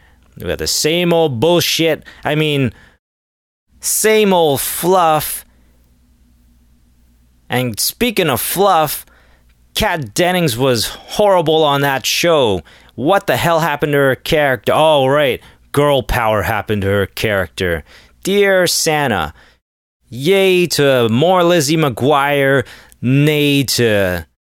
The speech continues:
a whole boatload of horse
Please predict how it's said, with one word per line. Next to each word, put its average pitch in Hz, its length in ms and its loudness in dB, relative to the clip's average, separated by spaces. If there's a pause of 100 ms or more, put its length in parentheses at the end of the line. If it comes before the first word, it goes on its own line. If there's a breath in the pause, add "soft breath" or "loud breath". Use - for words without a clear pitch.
(680)
a - 160 0
whole 196 1160 2
boatload 151 960 0
of 98 240 -2
horse 139 1000 -2